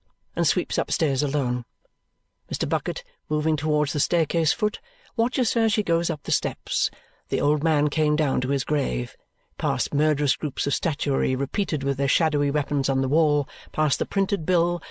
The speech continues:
which she looks at going by, out of view.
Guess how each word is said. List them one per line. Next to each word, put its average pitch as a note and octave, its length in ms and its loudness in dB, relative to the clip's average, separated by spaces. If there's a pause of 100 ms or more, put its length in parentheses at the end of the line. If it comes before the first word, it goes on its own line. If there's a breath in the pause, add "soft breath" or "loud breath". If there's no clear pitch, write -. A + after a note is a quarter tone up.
(120 loud breath)
which E3 140 -2
she G3+ 100 0
looks - 260 -2
at C3 200 -8
going C#3 260 0
by, C3 360 0 (160 loud breath)
out B2+ 200 -2
of B2+ 80 -2
view. B2+ 380 -4